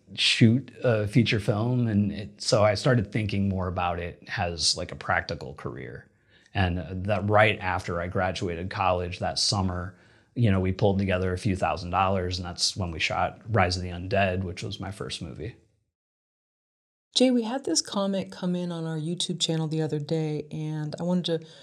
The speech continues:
Speaker 2: read it for you, and please, you're welcome to jump in at any time. It goes, "I made my first and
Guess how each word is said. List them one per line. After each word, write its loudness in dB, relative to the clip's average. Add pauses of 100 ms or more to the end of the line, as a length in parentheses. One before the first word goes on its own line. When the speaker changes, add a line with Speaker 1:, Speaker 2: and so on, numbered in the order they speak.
(220)
Speaker 2:
read 6
it 4
for 2
you, 2
and -2
please, 6
you're 2
welcome 2
to -2
jump -2
in 0
at -2
any -4
time. -4 (460)
It -6
goes, 6 (320)
"I 8
made 10
my 6
first 0
and 0